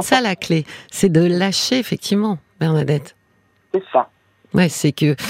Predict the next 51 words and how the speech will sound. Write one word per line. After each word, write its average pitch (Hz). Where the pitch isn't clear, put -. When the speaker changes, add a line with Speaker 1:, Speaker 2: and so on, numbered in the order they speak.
Speaker 2:
euh, 104
vous 175
voyez, 208
quand 208
je -
vous 185
disais 180
que 170
vous 160
regardez, 165
euh, 156
vraiment 185
là 190
où 190
sont 190
vos 165
pieds, -
pas 196
où 185
Speaker 1:
Oui. 165
Speaker 2:
ils 151
étaient 190
et 151
pas 185
où 180
ils 170
seront. 170
Speaker 1:
Complètement. -
Et 175
vous 220
savez 226
sur 233
quoi 214
ils 214
sont ? 254
Je 247
vais 208
vous 185
faire 190
rire. 220
Speaker 2:
Oui. 190
Speaker 1:
Eh 214
bien, 190
ils 196
sont 220
sur 202
un 202
petit 208
pain 190
de 180
glace. 165